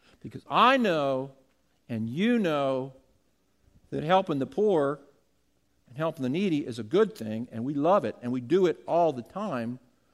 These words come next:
But I just felt like the Holy Spirit tapped me on the shoulder and said, "You've gotta be careful. What's the difference between us and George Clooney? Nothing.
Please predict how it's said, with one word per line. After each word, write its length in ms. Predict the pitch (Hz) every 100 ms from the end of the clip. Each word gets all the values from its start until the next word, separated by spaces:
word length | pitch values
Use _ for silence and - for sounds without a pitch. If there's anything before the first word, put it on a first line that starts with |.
| _ _ _ _ _ _ _
But 120 | -
I 140 | 139 214
just 180 | 240
felt 220 | - 185 160
like 160 | 151
the 80 | 151
Holy 240 | 143 147
Spirit 320 | 147 - 143 -
tapped 260 | 143 139
me 140 | 131 135
on 100 | 117
the 60 |
shoulder 340 | 113 156 180 139
and 100 | 110
said, 280 | - 113
"You've 100 | 135
gotta 220 | 208 143 113
be 80 |
careful. 500 | 113 180 202 196 139 - _ - _ _ _ _ _ _ _ _ _ _ _ -
What's 160 | 131
the 60 | 123
difference 260 | 156 185
between 180 | - 190
us 160 | 180 185
and 80 | 185
George 300 | 208 196 -
Clooney? 260 | 247 180
Nothing. 380 | 139 233 - -